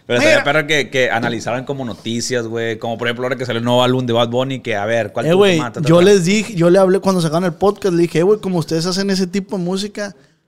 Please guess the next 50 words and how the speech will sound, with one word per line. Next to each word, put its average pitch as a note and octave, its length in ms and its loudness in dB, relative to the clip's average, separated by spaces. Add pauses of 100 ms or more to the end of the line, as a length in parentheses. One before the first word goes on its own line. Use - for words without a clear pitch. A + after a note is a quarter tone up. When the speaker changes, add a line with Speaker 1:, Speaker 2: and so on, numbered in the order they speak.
(140)
Speaker 2:
hagan F3+ 360 -2
eso, G#3+ 380 -4
güey". F#3+ 400 -10
O D#3 80 -12
sea, F3+ 320 -4
también E3 480 -4 (320)
como G3+ 260 2
un G#3 140 2
Mau A3+ 240 6
R A#3 180 2
G A#3+ 140 0
uno, D4 480 0 (360)
Speaker 1:
Pero G#2 200 -2
de G2+ 80 -2
ese A#2 220 -4
género, A#2 200 2
Speaker 2:
pero G3 140 6
del F#3+ 160 6
Speaker 1:
pues. F3 140 4
Speaker 2:
urbano, A3+ 580 -2
pero G3 340 -2
sin G3 280 -2
ser E3+ 180 0
tan A3 220 -2
manchados, F#3+ 560 0 (160)
tan, D#3 240 -6
o D3+ 60 -12
sea, D3 340 -8 (440)
Speaker 1:
Está - 360 -8
perro A2+ 280 0
esa A#2 140 -2
Speaker 2:
está G#2 140 -4
Speaker 1:
madre, B2 140 0
Speaker 2:
bien C#3+ 100 0
Speaker 1:
güey. B2+ 160 0
Speaker 2:
perro, C4+ 220 -4
güey, C#4 200 -4
pero A3+ 340 -2
porque G3+ 280 -2
no F3 160 0
hay, B3+ 240 0 (180)
pero G3+ 220 -4
pues G3 120 -12
no E3+ 140 -6
sé F#3+ 180 -8
por F#3 220 -12
dónde F3+ 180 -10
se D#3+ 120 -10
fueron, F#3+ 300 -14
güey. G3+ 120 -20